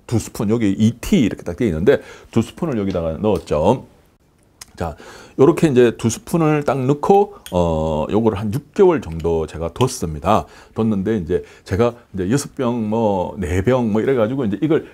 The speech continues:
여러 개를 샀었어요. 되게 많이 해가지고 이제 그 와인 냉장고 있죠. 한 십몇만 원 주면 삽니다.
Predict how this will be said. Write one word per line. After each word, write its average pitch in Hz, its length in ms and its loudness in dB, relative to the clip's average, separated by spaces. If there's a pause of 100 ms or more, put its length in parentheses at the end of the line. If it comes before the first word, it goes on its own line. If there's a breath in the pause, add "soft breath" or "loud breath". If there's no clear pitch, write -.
(120)
여러 147 340 6
개를 120 480 4
샀었어요. 107 500 -8
되게 113 240 -2
많이 104 200 -4
해가지고 101 380 -2
이제 85 280 -2 (300 loud breath)
그 82 280 0
와인 107 340 2
냉장고 98 360 0
있죠. - 340 -2
한 92 160 -8
십몇만 208 440 4
원 127 120 -2
주면 82 520 -4
삽니다. 107 480 0